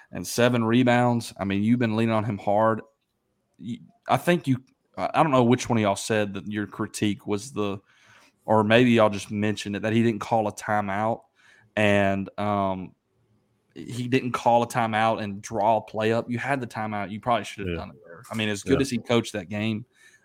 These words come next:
Speaker 1: I feel like that's the move you probably should have made there. Um, so it, l-, let's talk about that just for a brief moment. Um,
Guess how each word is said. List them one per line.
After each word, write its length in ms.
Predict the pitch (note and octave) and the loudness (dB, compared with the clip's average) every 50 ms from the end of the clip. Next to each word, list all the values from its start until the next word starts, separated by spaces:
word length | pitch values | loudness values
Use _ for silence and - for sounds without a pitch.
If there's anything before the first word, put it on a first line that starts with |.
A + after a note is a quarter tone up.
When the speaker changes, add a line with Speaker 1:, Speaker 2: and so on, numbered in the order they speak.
| _ _ - | _ _ 0
Speaker 1:
I 60 | A#2+ | 0
feel 180 | A#2+ - C#3 C3 | 2 4 4 2
like 180 | A#2+ A2 G#2 - | 4 2 0 0
that's 460 | G#2+ A2+ A2 - - - - - - | -2 -2 -2 -4 -8 -14 -14 -14 -14
the 140 | - A2 G#2+ | -12 -8 -6
move 380 | G#2 G2+ G2+ G#2+ A2 A2 G#2 | -4 -2 -2 0 -2 -2 -2
you 60 | G#2 G2+ | -6 -8
probably 340 | - - A2 G#2+ G#2 G#2 | -6 -4 -2 -2 -2 -4
should 200 | G2 - - G#2+ | -6 -8 -10 -8
have 100 | G2+ G2 | -8 -8
made 360 | F#2+ F#2+ F#2+ F#2+ F#2+ F#2+ F2+ G2 | -8 -8 -8 -8 -8 -10 -10 -10
there. 220 | G2+ G2 F#2+ F#2+ G2 - _ _ - - _ _ _ _ _ _ _ - | -8 -8 -8 -8 -10 -14 _ _ -20 -20 _ _ _ _ _ _ _ 0
Um, 460 | G#2+ A2 A2 G#2+ G#2 G2 F#2+ F#2+ F#2 - _ _ _ _ _ - | 2 4 6 6 6 4 2 -2 -6 -10 _ _ _ _ _ -2
so 440 | - - D3+ C#3+ C3+ B2+ A2+ - _ _ _ _ _ _ _ | 4 6 8 8 8 6 4 0 _ _ _ _ _ _ _
it, 120 | - C#3 - | -14 -12 -12
l-, 200 | B2 A2+ B2+ C3 - | -10 -8 -6 -4 2
let's 220 | C3+ D3 E3 - | 4 4 4 4
talk 180 | - - D#3 C3 | 4 4 4 4
about 220 | B2+ A#2+ A#2 - | 4 2 2 2
that 200 | - G#2+ G2 F2+ | 2 0 0 0
just 140 | G#2+ A2 - | -4 -8 -6
for 140 | - B2 A#2 | -2 -2 -2
a 40 | G#2+ | -2
brief 380 | G2 A2+ A2 A2 A2 - - | -2 -4 -4 -4 -4 -6 -8
moment. 360 | G#2 G#2 G2+ G2+ G2+ G2+ F#2 _ _ _ _ _ _ _ _ _ - | -8 -8 -6 -6 -8 -10 -12 _ _ _ _ _ _ _ _ _ 2
Um, 480 | A#2+ B2 B2 A#2+ A2+ G#2+ G2 F#2+ - | 4 6 6 6 4 2 0 -4 -10